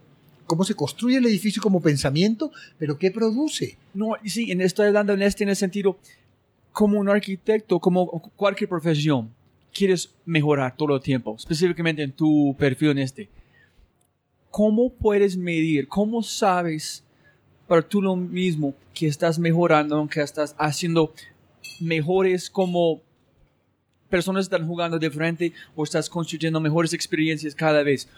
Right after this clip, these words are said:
Speaker 2: ¿Cómo estás midiendo que tú estás creciendo como un arquitecto?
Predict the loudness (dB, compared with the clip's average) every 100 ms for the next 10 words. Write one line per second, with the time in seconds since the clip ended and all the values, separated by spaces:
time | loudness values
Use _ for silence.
0 | -20 -6 -2 0 0 2 2 2 2 2
1 | 2 2 0 0 -12 -4 -2 0 2 2
2 | 2 4 4 2 -2 -4 -4 -2 0 -2
3 | -4 -4 -4 -2 -6